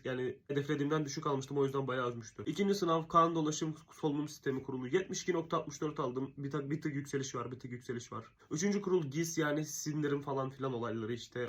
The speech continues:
O kurula ben yine iyi çalıştığımı düşünüyordum ama altmış dokuz almışım. Ama o kurul bence çok zordu. Bence en zor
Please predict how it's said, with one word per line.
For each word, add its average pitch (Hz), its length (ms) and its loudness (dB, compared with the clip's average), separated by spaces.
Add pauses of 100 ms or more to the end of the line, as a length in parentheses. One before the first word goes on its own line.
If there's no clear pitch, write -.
O 151 160 -2 (240)
kurula 135 480 0
ben 135 160 -2
yine 147 220 0
iyi 143 120 0
çalıştığımı 131 340 -4
düşünüyordum 131 260 -2
ama 139 140 0
altmış - 220 -6
dokuz 131 200 -4
almışım. 117 300 -4
Ama 151 220 2
o 151 100 -2
kurul 147 200 -2
bence 143 220 0
çok 139 280 -4
zordu. 107 300 -6
Bence 120 200 -4
en 123 240 -4
zor 113 160 -6